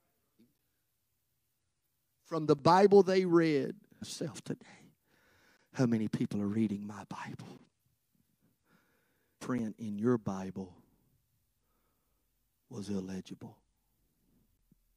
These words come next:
I can't decipher your life. You're in and out. You're up and down. You're inconsistent.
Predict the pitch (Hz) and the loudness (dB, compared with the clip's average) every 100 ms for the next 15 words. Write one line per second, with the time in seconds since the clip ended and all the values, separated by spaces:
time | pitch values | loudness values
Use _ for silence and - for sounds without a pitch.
0 | _ _ _ - - - _ - - - | _ _ _ -18 -18 -18 _ -20 -20 -12
1 | 131 - 139 117 - - 123 113 117 110 | -4 0 0 -2 -2 -2 -2 -2 2 4
2 | 117 110 107 - 110 123 110 104 113 107 | 4 0 -2 -2 0 0 -2 -4 -6 -6
3 | 107 104 110 123 104 101 113 110 104 107 | -6 -2 0 0 -2 -4 -4 -2 -2 -2
4 | 110 123 - 107 - 131 - 110 | 0 -2 -4 -8 -4 -4 -4 -6